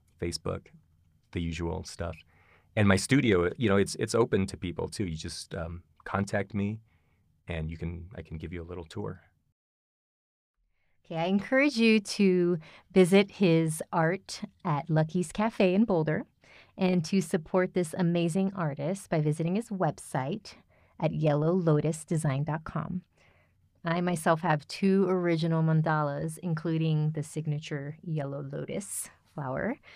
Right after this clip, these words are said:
Speaker 2: And people comment all the time about how unique it is to have a piece of wood, or, or rather, how unique it is to have the art created on wood.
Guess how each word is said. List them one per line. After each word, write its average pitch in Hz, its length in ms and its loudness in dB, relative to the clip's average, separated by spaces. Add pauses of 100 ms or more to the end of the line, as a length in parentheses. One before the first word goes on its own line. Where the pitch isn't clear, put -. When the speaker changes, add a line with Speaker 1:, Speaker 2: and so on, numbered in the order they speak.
(380)
Speaker 2:
And 165 400 2
people 214 240 2
comment 170 420 2
all 151 220 6
the 156 140 0
time 147 280 -2
about 143 300 -4
how 143 160 -2
unique 143 420 -2
it 151 80 -4
is 131 280 -6
to 151 100 -6
have 131 640 -8 (420)
a 156 40 -8
piece 160 260 -2
of 135 320 -4
wood, 143 480 -2 (760)
or, 147 120 -4 (180)
or 156 80 -6
rather, 143 400 -2
how 202 260 6
unique 180 380 6
it 165 100 6
is 151 300 2
to 185 100 0
have 151 380 4
the - 100 0
art 160 220 2
created 180 420 6
on 139 200 4
wood. 131 320 -4